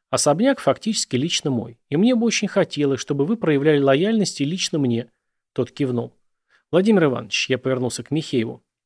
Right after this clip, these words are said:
«к вам будет аналогичная просьба». Ротмистр слегка поморщился, но тоже кивнул. «Иначе, господа, нам с вами придётся расстаться. Владимир Иванович, подскажите нам, будьте так любезны,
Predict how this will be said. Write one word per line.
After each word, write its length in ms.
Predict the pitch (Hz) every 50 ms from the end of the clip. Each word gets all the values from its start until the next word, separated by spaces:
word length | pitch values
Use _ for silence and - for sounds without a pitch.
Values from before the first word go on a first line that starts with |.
| _ -
«к 60 | -
вам 200 | 190 233 233 220
будет 160 | 226 214 214
аналогичная 580 | 202 196 196 196 180 160 147 131 - - 143 131
просьба». 500 | - - 135 135 120 113 123 131 123 - _ _ _ _ _ _ _ _ _ -
Ротмистр 500 | 139 139 135 - - 139 131 - 131 117
слегка 360 | - - 131 - - 131 123
поморщился, 640 | - 139 127 135 160 202 196 - - 135 - - 131
но 40 | 123
тоже 280 | - - 127 117 117
кивнул. 440 | 113 - 139 131 123 120 117 123 - _ _ _ _ _ _ _ _ _
«Иначе, 260 | - 180 226 240 196 190
господа, 460 | 156 143 - - 147 135 123 127 127
нам 140 | 185 233 220
с 100 | - -
вами 160 | 156 175 175
придётся 460 | 165 143 123 117 135 135 - - -
расстаться. 640 | 135 127 - - - - 127 120 - - 151 151 - _ _ _ _
Владимир 340 | 151 180 196 233 226 208 185
Иванович, 360 | 151 131 120 120 113 - -
подскажите 540 | - 139 - - 220 220 233 220 - - 131
нам, 220 | 120 120 120 131
будьте 220 | 175 247 226 -
так 200 | - 131 120 -
любезны, 460 | 139 135 127 120 117 104 107 117 123